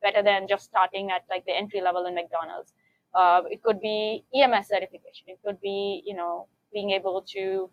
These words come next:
some kind of best practice. There's so many certifications that make you employable. So depending on whether you want to exit the workforce and become full-time employed there,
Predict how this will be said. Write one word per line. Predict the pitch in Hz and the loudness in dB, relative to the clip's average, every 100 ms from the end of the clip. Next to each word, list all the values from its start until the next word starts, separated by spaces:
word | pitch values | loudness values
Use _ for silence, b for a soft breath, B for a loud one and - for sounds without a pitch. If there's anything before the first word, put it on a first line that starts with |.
| _ | _
some | 202 | -10
kind | 190 175 | -6 -6
of | - | -4
best | 226 - | -6 -4
practice. | - _ _ 214 208 | -12 _ _ -8 2
There's | 226 226 | 4 6
so | 269 254 | 6 8
many | 247 240 | 6 0
certifications | 233 208 208 202 185 190 202 208 220 b b b - | -2 -4 -4 -6 -6 -4 -6 -8 -8 b b b 6
that | 226 | 6
make | 233 214 208 | 6 2 4
you | 226 | 2
employable. | 202 214 220 190 185 | 4 4 4 4 0
So | - 208 196 - _ _ - | 4 4 4 -2 _ _ -4
depending | 226 226 214 226 | 6 8 8 8
on | 226 214 | 8 8
whether | 202 | 6
you | 196 190 | 6 0
want | 190 | 0
to | |
exit | 185 180 - 170 | 0 -2 -4 -6
the | 190 | -2
workforce | 185 - 196 190 190 | -2 -4 -2 -2 -2
and | 196 190 | -8 -12
become | 202 - 196 | _ -10 -10
full-time | 202 190 185 185 | -8 -4 -2 -4
employed | 180 180 165 - | -6 -4 -4 6
there, | 208 247 294 330 | 10 12 12 6